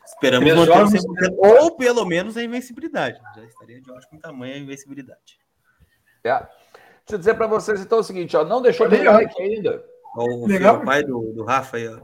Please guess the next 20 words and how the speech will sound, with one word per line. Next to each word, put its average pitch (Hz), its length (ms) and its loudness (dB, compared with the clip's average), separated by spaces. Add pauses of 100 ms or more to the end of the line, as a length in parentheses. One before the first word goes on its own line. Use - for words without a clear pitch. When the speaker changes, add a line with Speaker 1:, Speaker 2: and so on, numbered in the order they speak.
(760)
Speaker 3:
Pô, - 220 -10
legal, 117 440 -8
show - 160 -14
de 113 100 -14
bola. 92 260 -6 (540)
Speaker 2:
Joia, 196 340 0 (120)
joia. 120 400 -6 (360)
Speaker 3:
Show 151 280 4
de 135 100 -6
bola. 104 300 -4 (280)
Deixa 220 280 4
teu 233 160 4
like, 226 360 4
te - 120 -14
inscreve 214 400 -2
no 214 100 -8
canal, 190 340 -2
ativa 185 260 -6
a 208 40 -10
notificação. 185 760 -6